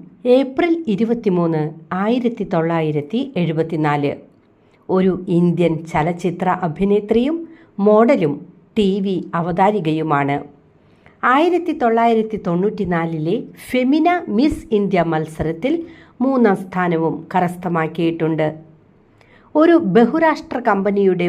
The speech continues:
വൈസ് പ്രസിഡന്റായ ശ്രീവത്സൻ മേനോനുമായി രണ്ടായിരത്തി പതിനൊന്ന് ജൂൺ പതിനെട്ടിന് ഇവർ വിവാഹിതയായി. രണ്ടായിരത്തി പതിനൊന്നിലെ മികച്ച നടിക്കുള്ള കേരള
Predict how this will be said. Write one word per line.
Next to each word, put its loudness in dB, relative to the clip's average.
വൈസ് 0
പ്രസിഡന്റായ 0
ശ്രീവത്സൻ 2
മേനോനുമായി 0
രണ്ടായിരത്തി 0
പതിനൊന്ന് 0
ജൂൺ 4
പതിനെട്ടിന് 0
ഇവർ 2
വിവാഹിതയായി. 2
രണ്ടായിരത്തി 2
പതിനൊന്നിലെ 2
മികച്ച 2
നടിക്കുള്ള 0
കേരള 2